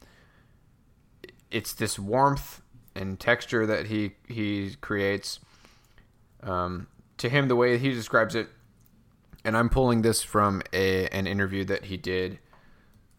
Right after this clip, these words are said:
uh, on Sound Toys, which is a website that, uh, it's like a website for gear nerds, for music gear nerds. And, uh, he said that a lot of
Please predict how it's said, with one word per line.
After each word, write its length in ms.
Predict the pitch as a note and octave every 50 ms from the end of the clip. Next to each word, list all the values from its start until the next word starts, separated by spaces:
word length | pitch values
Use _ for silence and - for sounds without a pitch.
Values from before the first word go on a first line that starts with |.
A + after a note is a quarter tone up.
| _ _ _ _ -
uh, 360 | - E2 D#2+ D#2 D#2 D2+ C#2+ - - -
on 280 | - E2 E2 E2 F2
Sound 640 | - - - - - F2+ F2 F#2 G#2 A#2 A#2+ A2+ -
Toys, 500 | - - C3 C#3 C#3+ D3+ E3 D#3+ - - _ - - - - _ _ _ _ - - _ _ _ _ _ - - - _ _ - - -
which 240 | - F#2+ F#2 - -
is 160 | F#2+ F2 F#2
a 160 | F#2+ F#2 F2+
website 800 | F2+ F#2 F#2+ G2 G2 G2 - - G2 F2+ F2+ F#2+ F#2+ - - - - - _ - _ _ _ _ _ _ _ _ _ - _ _ - -
that, 460 | - - F#2 F2 E2 D#2 - - - _ -
uh, 260 | - - G1+ G1+ - - -
it's 160 | - G#2+ -
like 180 | - A2 G2+ -
a 40 | G#2
website 440 | G2 G2 F2+ - - F#2+ F2 - - - _
for 200 | - - - G2
gear 240 | F2+ F#2 F2+ F2+ F#2
nerds, 340 | F#2 F#2 F#2 F#2+ F#2 - -
for 140 | - - F#2
music 380 | F#2 F#2 F#2 F#2 F2+ G2 - -
gear 180 | - G2 F#2
nerds. 400 | F#2 F#2 F#2 F#2 F#2+ F#2 - - - _ _ _ _ _ _ - _ _ - - _ _ _ -
And, 460 | - F#2 F#2 F#2 F2 F2 F2+ - - D#2+
uh, 240 | F2 F2 E2 - -
he 160 | - A#2+ C3
said 280 | - - E3+ D3+ C3+ A#2
that 200 | A#2 G#2 - - - - - - - _ _ _ _ - - _ _ _ _ _ _ _
a 60 | - A2
lot 240 | A2 A#2 B2+ C#3+
of 180 | D3 C3+ A2 G#2